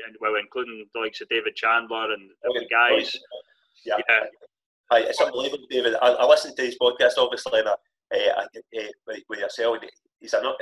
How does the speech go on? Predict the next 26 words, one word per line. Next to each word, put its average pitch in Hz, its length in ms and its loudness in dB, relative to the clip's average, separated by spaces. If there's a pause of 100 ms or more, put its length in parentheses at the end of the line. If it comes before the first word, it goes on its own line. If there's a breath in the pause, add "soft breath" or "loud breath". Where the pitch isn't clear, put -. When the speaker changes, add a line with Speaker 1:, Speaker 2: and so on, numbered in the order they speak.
(240)
Speaker 2:
his - 120 -20
dedication 127 520 -4
is 98 100 -8
unbelievable. 95 680 -8
You 110 60 -18
know, 104 140 -8 (640)
to 113 80 -8
the, 101 180 -10 (420 soft breath)
to - 100 2
have 156 120 4
that, - 180 4 (160)
that 110 160 2 (120)
link 110 240 2
with 101 160 -16
Morecambe, 123 300 -4
and 104 100 -10
then 104 160 -14
to, 117 180 -14
to - 120 -18
still 131 260 2
find 127 240 2
the - 160 -12
time, 110 160 -4
him 110 140 -10
and - 120 -20
Christine, 110 300 -8